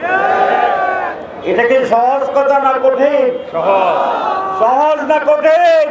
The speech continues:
Speaker 2: সহজ।
Speaker 1: এক দলের সিনিয়র নেতা বলছেন, "পিয়ার কি বুঝি না?" তা আমি বলেছি, "আপনি যদি না বুঝেন, আপনি যদি না বুঝেন,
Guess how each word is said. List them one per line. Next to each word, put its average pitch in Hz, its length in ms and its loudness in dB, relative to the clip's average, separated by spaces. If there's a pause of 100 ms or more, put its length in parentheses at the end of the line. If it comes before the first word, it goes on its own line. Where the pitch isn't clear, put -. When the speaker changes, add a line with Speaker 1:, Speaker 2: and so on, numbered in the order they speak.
Speaker 2:
সহজ। - 840 -2 (720)
Speaker 1:
এক 262 300 0
দলের 262 560 0
সিনিয়র 269 400 0
নেতা 262 240 2
বলছেন, 254 560 2 (680)
"পিয়ার 269 360 0
কি 269 220 -2
বুঝি 262 420 0
না?" 233 300 0 (3750)
তা - 60 2
আমি 254 200 -2
বলেছি, 285 480 0
"আপনি 277 420 -2
যদি 277 160 -2
না 277 200 2
বুঝেন, 285 460 0 (1800)
আপনি 254 380 0
যদি 277 220 0
না 277 220 0
বুঝেন, 285 520 0